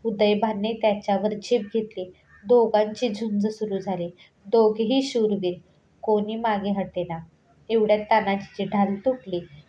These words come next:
तानाजीने हातातला शेला गुंडाळला व शेल्यावर वार झेलत लढू लागला. शेवटी दोघेही एकमेकांच्या वाराने जखमी झाले आणि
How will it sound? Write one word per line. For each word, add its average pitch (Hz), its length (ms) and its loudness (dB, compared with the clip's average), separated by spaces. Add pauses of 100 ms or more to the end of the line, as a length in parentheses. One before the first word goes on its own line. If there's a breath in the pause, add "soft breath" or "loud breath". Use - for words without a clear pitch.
(220)
तानाजीने 226 540 2
हातातला 220 560 0
शेला 220 320 2
गुंडाळला 208 580 2
व 196 180 -2
शेल्यावर 202 500 2
वार 202 320 4
झेलत 208 480 0 (380 soft breath)
लढू 196 260 2
लागला. 180 360 0 (360 soft breath)
शेवटी 226 420 0
दोघेही 208 640 0
एकमेकांच्या 208 640 -2
वाराने 190 480 0
जखमी 190 540 -6
झाले 214 300 2 (420 soft breath)
आणि 202 180 -4